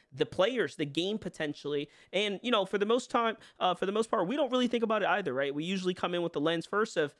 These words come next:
"Hey, we're here to do a job, wanna watch great gameplay, and we wanna deliver an awesome spectacle." But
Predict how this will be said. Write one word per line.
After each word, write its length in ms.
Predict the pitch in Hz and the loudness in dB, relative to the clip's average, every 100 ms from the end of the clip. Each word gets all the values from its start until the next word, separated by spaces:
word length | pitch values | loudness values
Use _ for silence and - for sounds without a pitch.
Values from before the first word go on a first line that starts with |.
| _ | _
"Hey, 100 | 226 | -2
we're 140 | 175 143 | 0 2
here 100 | 202 | 2
to 80 | 190 | 2
do 160 | 190 | 0
a 60 | 170 | 2
job, 400 | 170 170 185 - _ - | 2 2 2 -2 _ -2
wanna 160 | 147 | 2
watch 280 | 143 160 - | 4 2 2
great 180 | 175 147 | -4 0
gameplay, 500 | 156 170 190 196 208 - - | -2 -2 0 0 0 -6 -4
and 100 | 147 | 0
we 60 | 165 | 2
wanna 160 | 165 | 2
deliver 400 | 156 165 165 151 | 2 0 2 2
an 100 | 143 | 2
awesome 360 | 131 165 - 135 | 0 0 -2 -10
spectacle." 720 | - 196 233 165 - 143 151 - _ | 0 0 0 -6 -2 -2 -4 -14 _
But 460 | 143 190 220 190 | 2 4 6 4